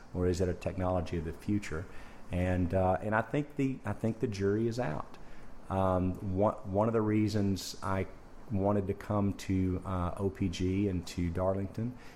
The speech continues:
is because it seems to me that, that Ontario, uh, broadly, uh, and, and O P G in particular, uh, are betting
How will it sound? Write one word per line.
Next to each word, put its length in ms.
is 180
because 400
it 80
seems 380
to 120
me 240
that, 400
that 200
Ontario, 840
uh, 420
broadly, 600
uh, 320
and, 340
and 160
O 100
P 140
G 240
in 120
particular, 600
uh, 380
are 140
betting 500